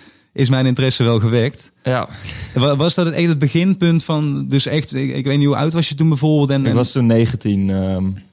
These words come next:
Speaker 2: en ik wou gewoon graag films maken. En, eh, ja, als je negentien bent en, eh,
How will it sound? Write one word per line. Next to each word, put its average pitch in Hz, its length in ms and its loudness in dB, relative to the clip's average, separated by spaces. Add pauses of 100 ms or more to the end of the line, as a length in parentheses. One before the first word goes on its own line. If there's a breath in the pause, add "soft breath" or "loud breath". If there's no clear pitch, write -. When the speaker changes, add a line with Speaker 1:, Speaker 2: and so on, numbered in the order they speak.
Speaker 2:
en 101 100 -2
ik 98 80 2
wou 101 140 4
gewoon 104 160 0
graag 95 280 -2
films 107 300 0
maken. 98 560 0
En, 95 300 2
eh, 92 260 2 (680 loud breath)
ja, 92 160 0
als 92 140 0
je 101 60 -2
negentien 104 460 4
bent 95 360 2
en, 90 260 -4
eh, 92 400 -2